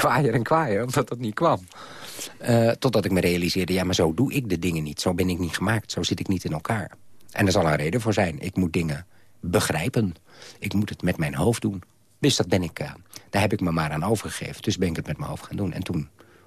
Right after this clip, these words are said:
was het inderdaad gewoon een, een, een wilsbesluit.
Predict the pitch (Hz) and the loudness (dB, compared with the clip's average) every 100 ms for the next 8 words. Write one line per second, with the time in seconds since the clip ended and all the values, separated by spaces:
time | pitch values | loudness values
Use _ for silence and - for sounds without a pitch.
0 | - 156 - - 156 82 - 151 - - | -2 -2 0 0 0 0 -4 -6 -8 -12
1 | - - 85 82 _ - - 73 71 - | -18 -14 -12 -12 _ -4 -2 -2 -4 -4
2 | - 110 101 | -2 -2 -4